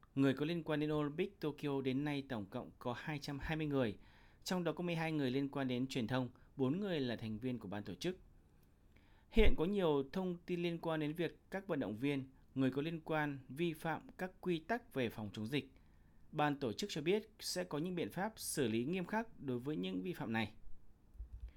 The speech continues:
Có một số vận động viên sau khi thi đấu xong thì ra bên ngoài thăm một số địa danh có ở thủ đô Tokyo,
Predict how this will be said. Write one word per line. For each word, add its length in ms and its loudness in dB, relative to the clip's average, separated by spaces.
Có 100 4
một 120 4
số 200 2
vận 140 2
động 240 2
viên 260 4
sau 160 2
khi 140 -4
thi 160 -2
đấu 260 2
xong 420 2
thì 340 0
ra 240 4
bên 260 0
ngoài 420 4
thăm 280 -2
một 80 0
số 160 -2
địa 200 -4
danh 380 0
có 120 0
ở 180 0
thủ 120 -6
đô 200 0
Tokyo, 480 0